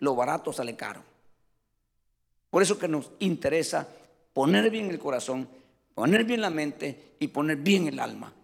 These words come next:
en lo que nosotros, hermanos, estamos procurando.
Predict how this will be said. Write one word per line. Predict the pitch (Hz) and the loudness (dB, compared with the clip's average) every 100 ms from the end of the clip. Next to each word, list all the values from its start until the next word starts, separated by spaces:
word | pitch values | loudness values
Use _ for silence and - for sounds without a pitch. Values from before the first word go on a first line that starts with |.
| _ _ - | _ _ 0
en | 151 | 2
lo | 139 127 | 2 0
que | 131 | -2
nosotros, | 123 196 208 196 147 | 0 -2 -2 -4 -4
hermanos, | 127 135 135 - - | -4 -6 -8 -14 -12
estamos | 110 - 139 135 123 | -10 -4 0 0 -2
procurando. | - 110 104 95 87 | -8 -10 -10 -14 -16